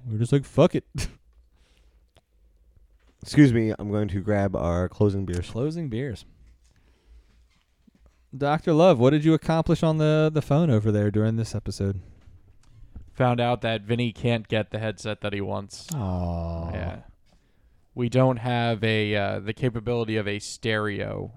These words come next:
Speaker 3: input anymore. Uh,
Speaker 1: That's the Fat Jack, right? Is that what you're
Speaker 3: well,
Speaker 1: talking
Speaker 3: so
Speaker 1: about?
Speaker 3: there's, there's two things. There's, uh, so the X L R, which is, like, the standard old school three prong thing that's round, like we're using for this.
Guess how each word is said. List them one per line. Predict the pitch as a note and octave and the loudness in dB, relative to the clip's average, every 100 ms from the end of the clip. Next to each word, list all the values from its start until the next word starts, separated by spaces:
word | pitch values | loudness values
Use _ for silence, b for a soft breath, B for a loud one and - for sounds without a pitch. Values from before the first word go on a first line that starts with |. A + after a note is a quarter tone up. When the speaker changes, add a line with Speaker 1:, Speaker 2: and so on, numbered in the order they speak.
| - | -10
Speaker 3:
input | G#2+ - G#2 - | -10 -8 -10 -10
anymore. | G2+ G2+ G#2 G#2 G#2 G#2 _ _ - | -10 -10 -10 -10 -10 -14 _ _ -14
Uh, | G#2 F#2 - _ - | -12 -12 -16 _ 0
Speaker 1:
That's | C#3 - | 2 2
the | B2 | -4
Fat | - B2 A#2+ | 0 0 0
Jack, | G#2+ G#2 G2 - | -4 -6 -6 -4
right? | G#2 A2+ | -4 -2
Is | A#2+ | -4
that | A2+ | -4
what | G#2+ | -2
you're | A2+ | 6
Speaker 3:
well, | D3+ D3 | 10 10
Speaker 1:
talking | B2 | 8
Speaker 3:
so | A2+ | 4
Speaker 1:
about? | D3+ | 6
Speaker 3:
there's, | D#3+ D3+ - | 6 4 4
there's | D#3 D#3 - | 4 4 2
two | - D#3 | 0 2
things. | C#3+ B2+ A2+ G#2+ | 2 -2 -4 -4
There's, | B2 A#2+ G#2+ | -4 -4 -4
uh, | A#2 G#2+ G#2+ G#2 - - - _ - | -2 -2 -4 -8 -14 -20 -20 _ -20
so | - C3 | -6 0
the | C#3 | 4
X | E3 - | 2 2
L | C3+ B2+ | 2 4
R, | B2 | 2
which | A#2 A2+ | 2 -2
is, | A2 | -2
like, | A#2+ A2 | -2 -2
the | A#2 | -8
standard | - B2+ A#2 A2+ A2 G#2+ F#2+ _ _ _ | -2 -2 0 -2 -2 -4 -6 _ _ _
old | C3 B2 A2 | -2 -2 -2
school | - A#2 | -4 -6
three | A2 A#2 A#2+ | -4 -4 -6
prong | - A#2 A#2 A#2 | -2 -2 -2 -4
thing | - B2 B2 | -6 -4 -4
that's | G#2+ - | -8 -6
round, | A2 A2+ A2+ A2 | -4 -2 -2 -4
like | G#2+ - | -8 -4
we're | A2 | -4
using | A2 A2 G#2+ G2+ | -4 -6 -6 -8
for | A2 A2 | -6 -2
this. | B2 A2+ - | -2 -2 -10